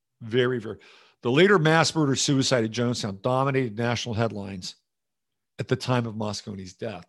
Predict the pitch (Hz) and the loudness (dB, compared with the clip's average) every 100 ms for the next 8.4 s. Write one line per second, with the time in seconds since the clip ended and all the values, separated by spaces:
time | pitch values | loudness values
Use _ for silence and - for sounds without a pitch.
0 | - - 139 123 117 - 160 196 175 123 | -12 -8 -6 -6 -6 -6 -4 -4 -4 -4
1 | 117 117 _ _ _ _ _ _ _ _ | -8 -10 _ _ _ _ _ _ _ _
2 | _ _ - 190 165 156 160 170 147 120 | _ _ 0 4 6 4 2 0 -2 -2
3 | - - 165 139 117 117 117 113 104 - | -4 -4 0 2 0 -4 -6 -6 -6 -4
4 | 147 151 147 117 120 104 92 - - - | 0 0 -2 -2 0 0 -4 -12 -14 -16
5 | _ _ _ _ _ _ _ _ _ _ | _ _ _ _ _ _ _ _ _ _
6 | _ 147 - 117 - 156 151 147 - 131 | _ -4 -2 -6 -2 -2 -2 -4 -4 -2
7 | 127 123 120 117 _ _ _ _ _ _ | 0 -2 -6 -12 _ _ _ _ _ _
8 | - - 175 | -6 0 0